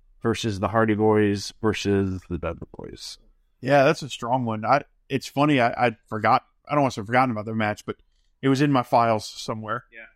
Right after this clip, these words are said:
Speaker 2: And as soon as you said it, I was like, "Oh, man, I remember that."
Speaker 1: Yeah.
Speaker 2: Was that their T L C one or no? This was just their
Speaker 1: No, yeah,
Speaker 2: straight
Speaker 1: this was just their
Speaker 2: triple
Speaker 1: straight
Speaker 2: threat.
Speaker 1: one.
Speaker 2: 'Cause I remember their T L C one,
Speaker 1: Right.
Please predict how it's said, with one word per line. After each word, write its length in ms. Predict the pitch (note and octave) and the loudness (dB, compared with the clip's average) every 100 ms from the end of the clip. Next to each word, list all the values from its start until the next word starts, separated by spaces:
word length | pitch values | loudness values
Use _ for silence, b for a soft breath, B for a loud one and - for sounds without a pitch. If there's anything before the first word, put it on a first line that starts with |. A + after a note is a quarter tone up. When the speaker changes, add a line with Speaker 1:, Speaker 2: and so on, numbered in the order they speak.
| _ | _
Speaker 2:
And 60 | C3 | -4
as 80 | B2+ | 2
soon 120 | F3 | 2
as 100 | D3+ | 2
you 60 | C#3+ | -2
said 240 | D#3 D3 | 0 -2
it, 200 | A#2 A#2 | -2 -4
I 100 | B2 | -4
was 100 | A#2 | -4
like, 80 | A#2+ - | -6 -2
"Oh, 320 | D3+ B2+ F#2+ | 0 0 -2
man, 300 | A#2 C3+ A#2 | 0 2 4
I 80 | B2 | 2
remember 360 | A#2+ A#2+ C#3 G#2+ | 2 2 2 0
that." 140 | G2+ _ _ | -4 _ _
Speaker 1:
Yeah. 80 | - | -8
Speaker 2:
Was 100 | C#3 | 0
that 120 | A3+ | 2
their 100 | D#4 | 2
T 180 | D#4 C4+ | 0 0
L 80 | A3+ | 0
C 160 | - A3+ | -2 -2
one 160 | A#3 | -2
or 60 | F#3+ | -2
no? 240 | C#3 C#3 A#2 | 2 4 4
This 180 | C#3+ G#3+ | 2 -4
was 120 | F#3 | -4
just 180 | F#3 - | -4 -4
their 100 | C3+ | -8
Speaker 1:
No, 60 | |
yeah, 60 | - | -10
Speaker 2:
straight 300 | - D3+ C3 | -4 -2 -2
Speaker 1:
this 160 | _ _ | _ _
was 100 | _ | _
just 180 | _ - | _ -10
their 60 | - | -2
Speaker 2:
triple 240 | C#3 C#3 | 0 0
Speaker 1:
straight 60 | A2 | 2
Speaker 2:
threat. 240 | B2 A2 | 0 0
Speaker 1:
one. 80 | G2+ _ _ _ _ | -6 _ _ _ _
Speaker 2:
'Cause 120 | - C#3 | -2 0
I 60 | |
remember 220 | F#3 F3+ | 2 2
their 140 | C#3 B2 | 0 0
T 200 | - E3 | 0 0
L 120 | B2 | 0
C 240 | - F3+ | 0 -2
one, 220 | D#3 A2 | 0 0
Speaker 1:
Right. 100 | G#2 | 0